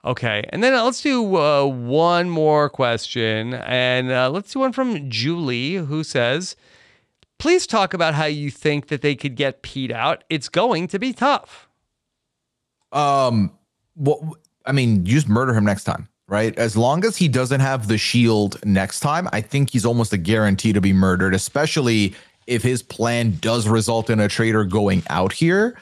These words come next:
Speaker 2: Um, he's the best pick to get rid of.
Speaker 1: Mm-hmm.
Speaker 2: I don't think there's a wor-, I mean, imagine, Rob, this actually leads me great to our segue of, of stuff I wanted to ask you.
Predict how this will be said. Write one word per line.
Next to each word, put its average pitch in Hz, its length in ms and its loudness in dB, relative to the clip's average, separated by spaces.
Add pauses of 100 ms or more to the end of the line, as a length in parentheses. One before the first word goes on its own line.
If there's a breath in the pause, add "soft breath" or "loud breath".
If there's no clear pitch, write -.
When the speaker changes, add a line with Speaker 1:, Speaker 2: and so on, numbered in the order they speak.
(440 loud breath)
Speaker 2:
Um, 95 440 2
he's 110 420 2
the 120 100 0
best 120 460 -4
pick - 280 -6 (140)
to 110 80 -4
get 92 220 0
rid 87 180 0
of. - 320 -4
Speaker 1:
Mm-hmm. 131 360 -6
Speaker 2:
I 127 100 -2
don't 165 260 -2
think 143 260 0
there's 120 240 0
a 110 120 2
wor-, 104 840 0
I 90 80 0
mean, 104 200 4
imagine, 101 580 2 (380 soft breath)
Rob, 151 360 0 (520)
this 160 240 0
actually 196 320 2
leads 131 340 2
me 139 140 6
great 107 320 2
to - 80 -2
our 101 80 2
segue 92 640 0
of, 95 220 -2
of 87 240 0
stuff - 260 -2
I 110 60 2
wanted 95 240 0
to 101 80 -2
ask 92 320 -4
you. - 160 -6